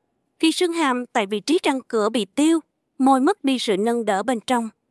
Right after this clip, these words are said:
dẫn đến tình trạng lèm vào trong. Ngoài ra, tiêu xương hàm còn làm má hấp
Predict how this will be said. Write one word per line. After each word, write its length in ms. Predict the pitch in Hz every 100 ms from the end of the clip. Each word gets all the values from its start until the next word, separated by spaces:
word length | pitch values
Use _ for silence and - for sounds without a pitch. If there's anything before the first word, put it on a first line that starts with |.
| _ _ -
dẫn 180 | 208
đến 120 | 208 330 -
tình 160 | 233
trạng 420 | - 220 180 185 185
lèm 280 | 220 233 190
vào 140 | 190
trong. 280 | 185 247 240 - _ -
Ngoài 120 | 269
ra, 160 | 262 330
tiêu 180 | - 320
xương 260 | - 320
hàm 240 | 285 226 208
còn 180 | 220 214
làm 220 | 214 208
má 160 | 233 330
hấp 140 | 415